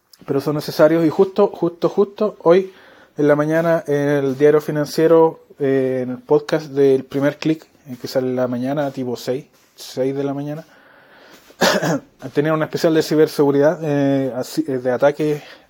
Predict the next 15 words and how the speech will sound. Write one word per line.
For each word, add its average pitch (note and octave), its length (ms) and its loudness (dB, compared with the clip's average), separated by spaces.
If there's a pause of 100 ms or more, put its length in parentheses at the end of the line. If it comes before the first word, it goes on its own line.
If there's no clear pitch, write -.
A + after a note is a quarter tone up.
eh, A#2+ 380 -12 (760)
de B2+ 100 -2
ataques C#3+ 400 0
en C#3 200 -4
Latinoamérica. C#3+ 840 -4 (1120)
No C#3 140 -4
es C#3 60 -6
que - 80 -10
seamos C#3+ 260 2
una B2+ 180 -2
región C#3 340 -4
especial E3 500 0 (760)
para C#3 200 2
recibir D3 320 0
ataques, D#3 380 0